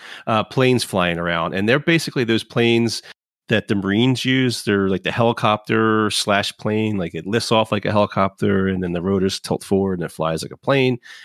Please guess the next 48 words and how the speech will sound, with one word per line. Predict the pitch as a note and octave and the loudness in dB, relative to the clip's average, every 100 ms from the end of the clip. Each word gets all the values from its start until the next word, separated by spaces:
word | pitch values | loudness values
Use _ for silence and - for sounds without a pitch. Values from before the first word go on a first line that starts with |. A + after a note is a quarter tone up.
| - | -6
Uh, | F#2 | 0
I | F#2 | 0
saw | G2 B2 G#2 | 0 2 2
them, | F#2+ D#2 | 2 0
so | - | 0
you'll | G2 A2+ | 2 2
be | |
able | G#2 | 0
to, | F#2 - | -4 -6
like, | A2 | -2
I'm | A#2+ | 0
assuming | G#2+ - F3 A#2 | 0 2 2 2
you'll | F#2+ | 2
be | |
able | G2 F#2 | 0 0
to | |
fly | - G2 F#2 | 0 0 2
them | F2+ E2 | 0 -2
in | F2 | -4
the | E2 | -4
game. | D#2+ D2+ B1 C#2+ _ _ _ _ _ - | -4 -4 -6 -14 _ _ _ _ _ -14
Uh, | G2 F2+ | -6 -4
the | F2+ | -4
game | F#2 F#2 B2 F3 E3+ - | -6 0 4 4 2 0
is | A#2 A#2 A2 | 0 0 0
apparently | G#2 - B2+ D3 D3 C3+ | -4 -4 0 2 2 0
set | - A#2+ | -2 -2
in, | A2 G#2 | -2 -4
like, | F#2+ | -4
the | F2 | -8
twenty | - A#2 A2+ | -6 -2 -2
thirty | G#2+ - A2+ G#2 G2 | -4 -4 0 0 0
time | F#2 - G2+ F#2+ | -6 -4 -2 -2
frame, | - E2+ D#2+ | -6 -12 -10
so | - | -6
it's, | G2+ | -6
like, | G2+ | -4
the | G2 | 0
near | G#2+ A2+ A2 | 2 2 2
future. | - F3+ - | -2 -4 -4
It's | D#2 - | -6 0
not | G#2 G2+ | 2 2
current, | - F3+ D3+ F2+ - | 0 0 0 -2 -4
but | - | -4
it's | F3 E3+ - - - _ _ _ _ _ _ _ - | -4 -6 -10 -14 -16 _ _ _ _ _ _ _ -8
ten | F#2+ F#2 | -6 -4
years | D#2+ | -6
ahead. | C#2+ - - | -6 -8 -10